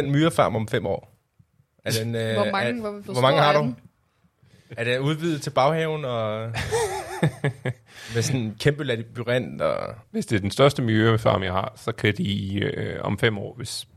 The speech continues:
Speaker 3: hvis vi går ud fra, at de har, øh, opnået den maksimale kolonistørrelse, så er der cirka ti tusind myrer. Og ja, så har de måske do-, dobbelt så meget plads, som de har nu, vil jeg tro, ikke?
Speaker 1: Okay.
Speaker 3: Og det er måske en gang, øh,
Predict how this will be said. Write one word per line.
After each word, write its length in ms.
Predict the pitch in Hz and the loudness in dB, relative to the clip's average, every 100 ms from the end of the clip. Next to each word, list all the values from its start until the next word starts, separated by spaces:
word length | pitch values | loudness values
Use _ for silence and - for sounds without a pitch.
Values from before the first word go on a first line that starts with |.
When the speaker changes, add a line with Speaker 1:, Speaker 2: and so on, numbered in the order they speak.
| - _ | -20 _
Speaker 3:
hvis 200 | - 98 | -18 -4
vi 60 | 101 | 0
går 100 | 107 | 4
ud 120 | 135 | 4
fra, 140 | 107 92 | 4 2
at 80 | |
de 140 | 98 87 | 0 -8
har, 300 | 90 - - | -6 -8 -8
øh, 280 | - - - | -8 -8 -2
opnået 400 | - - 110 - | -2 -2 -2 -2
den 140 | 104 | -2
maksimale 460 | 101 98 113 107 110 | -2 -4 -4 -4 -4
kolonistørrelse, 680 | - 107 101 - - - 113 | -6 -6 -6 -6 -8 -8 -10
så 120 | 117 | -6
er 180 | 113 107 | -2 -2
der 100 | 107 | -2
cirka 680 | - 107 104 101 101 92 95 | -2 -2 -2 -4 -6 -8 -10
ti 220 | - 147 | -10 -10
tusind 320 | - 110 110 | -10 -8 -6
myrer. 280 | 101 101 104 - _ _ _ _ _ _ _ _ _ - | -2 0 0 -2 _ _ _ _ _ _ _ _ _ -2
Og 420 | 101 98 92 - - - _ _ _ _ _ - - | 4 6 4 2 -12 -20 _ _ _ _ _ -20 -16
ja, 40 | - | -14
så 140 | - | -10
har 80 | 101 | -8
de 60 | 98 | -6
måske 260 | 95 101 107 | -6 -6 -6
do-, 200 | - - | -6 -6
dobbelt 320 | - 107 117 | -2 -2 0
så 60 | 104 | 0
meget 160 | 101 | 0
plads, 180 | 113 107 | 2 -2
som 140 | 117 | -4
de 80 | 101 | -6
har 120 | 101 | -4
nu, 160 | 101 98 - _ | -4 -4 -8 _
vil 140 | - 107 | -12 -8
jeg 100 | 104 | -8
tro, 220 | 117 120 | -6 -4
ikke? 160 | 175 - - | -6 -8 -14
Speaker 1:
Okay. 260 | 104 - - _ _ - | -14 -12 -18 _ _ -12
Speaker 3:
Og 120 | - | -6
det 60 | |
er 40 | 104 | -6
måske 460 | 90 - 104 - - _ _ _ _ _ _ _ - | -6 -8 -12 -14 -20 _ _ _ _ _ _ _ -6
en 140 | 110 | -4
gang, 220 | 98 - | 0 -2
øh, 100 | - | -4